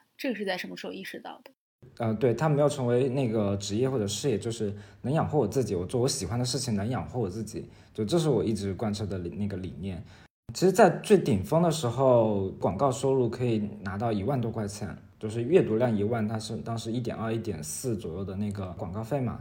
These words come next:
Speaker 2: 但我其实就没有接。真的靠养活我自己，还真的就是裸辞之后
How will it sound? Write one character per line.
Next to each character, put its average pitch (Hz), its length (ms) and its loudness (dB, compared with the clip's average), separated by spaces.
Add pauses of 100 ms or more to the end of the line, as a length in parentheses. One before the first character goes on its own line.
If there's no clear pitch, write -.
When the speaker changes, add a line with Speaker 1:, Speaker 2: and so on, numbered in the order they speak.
Speaker 2:
但 139 120 -2
我 107 80 0
其 110 160 -6
实 113 320 0
就 113 140 0
没 104 120 0
有 117 120 0
接。 117 440 -2 (200)
真 214 180 10
的 139 280 8
靠 190 300 6
养 117 220 4
活 151 140 4
我 151 60 10
自 151 140 2
己， 123 120 0
还 107 160 0
真 139 200 -2
的 135 100 2
就 120 140 0
是 104 600 2
裸 107 160 0
辞 104 200 -6
之 110 160 -6
后 147 460 2